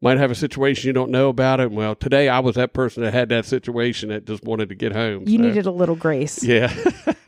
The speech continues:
Speaker 2: So,
Speaker 1: So, I
Speaker 2: I get
Speaker 1: gave
Speaker 2: it.
Speaker 1: myself some. <laughs>
Speaker 2: Well, good. I'm glad. And, and I, and I commend all of you guys that are running out to Ocean City. So O-, Ocean City for us is about three, three and a half hours away.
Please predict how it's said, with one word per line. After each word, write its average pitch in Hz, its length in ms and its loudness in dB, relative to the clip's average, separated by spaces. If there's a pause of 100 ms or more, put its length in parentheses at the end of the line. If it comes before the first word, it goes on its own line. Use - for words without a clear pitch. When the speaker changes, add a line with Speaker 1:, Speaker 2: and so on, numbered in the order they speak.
Speaker 2:
So, - 200 -2
Speaker 1:
So, 170 320 0 (120)
I - 60 2
Speaker 2:
I - 40 4
get 302 40 -2
Speaker 1:
gave 151 220 4
Speaker 2:
it. - 20 -4
Speaker 1:
myself 120 340 0
some. 107 260 -4 (120)
<laughs> - 120 -4
Speaker 2:
Well, 220 140 0
good. 165 400 0
I'm 208 220 0
glad. 165 320 0 (640)
And, 262 200 2
and 254 160 2
I, 247 200 2
and 220 100 2
I 208 80 4
commend 196 720 0
all 180 180 4
of 170 120 0
you 165 80 0
guys 160 260 0
that 165 160 -2
are 156 240 -4 (380)
running 180 280 2
out 165 140 0
to - 80 -4
Ocean 175 220 -4
City. 170 240 -2
So - 200 -6
O-, 262 220 2
Ocean 262 300 0
City 202 200 0
for 165 200 -2
us 175 180 0
is 165 60 -6
about 156 400 -2
three, 175 240 -4
three 170 220 -4
and 156 60 -4
a 160 40 -6
half 151 200 -8
hours 151 240 -4
away. 147 360 -6